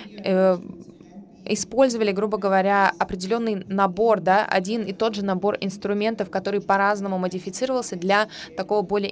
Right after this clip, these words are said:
индивидуализированного лечения того или иного пациента в зависимости от его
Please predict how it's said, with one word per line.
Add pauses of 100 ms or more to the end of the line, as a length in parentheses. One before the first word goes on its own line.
индивидуализированного
лечения
того
или
иного
пациента
в
зависимости
от
его